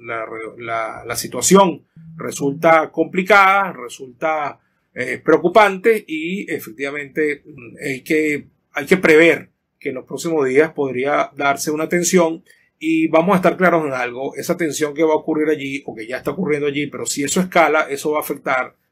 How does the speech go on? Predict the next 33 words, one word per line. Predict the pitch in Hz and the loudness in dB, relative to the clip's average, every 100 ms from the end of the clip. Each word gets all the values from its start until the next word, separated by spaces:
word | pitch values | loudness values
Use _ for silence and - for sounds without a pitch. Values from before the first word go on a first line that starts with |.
| _ _ | _ _
a | 139 | 2
todo | 156 151 | 4 4
el | |
mundo, | 143 143 117 113 | 2 -4 -6 -14
porque | 117 120 | -14 -12
eso | 123 160 | -6 -4
no | 156 | -4
es | |
un | 147 | -6
problema | 143 151 139 147 | -6 -6 -4 -6
entre | 139 123 | -4 -6
rusos, | 113 139 151 156 | -4 -4 -2 -2
ucranianos | 147 - 117 117 120 135 131 _ | -4 -6 -6 -6 -6 -8 -10 _
y, | - 127 110 _ _ _ _ | -10 -8 -10 _ _ _ _
y | 131 | 0
europeos. | 131 120 117 120 - - - | 2 2 -2 -8 -8 -16 -12
Esto | 120 - | -12 -4
es | 151 | -2
un | 147 | 0
tema | 156 156 160 | 0 2 2
de | 143 | 0
geopolítica | 123 143 139 143 151 170 185 196 | 2 0 2 0 0 0 -2 -4
mundial, | 165 123 113 117 104 - _ _ | -4 -4 -10 -10 -10 -16 _ _
¿no? | 147 202 _ _ _ _ | -10 -10 _ _ _ _
Entonces, | 131 123 175 170 143 - _ | -6 2 4 4 0 -12 _
eso | 143 - 175 | -8 -2 -2
que | 170 156 139 117 120 - | 0 -2 -2 -6 -14 -12
está, | - - 143 _ - - | -4 -2 -2 _ -20 -18
o | 123 | -14
que | 127 | -14
podría | - 123 139 170 | -12 -6 2 2
ocurrir | 147 135 127 160 | 2 -6 -4 -2
allí | 175 160 185 | 0 -2 -4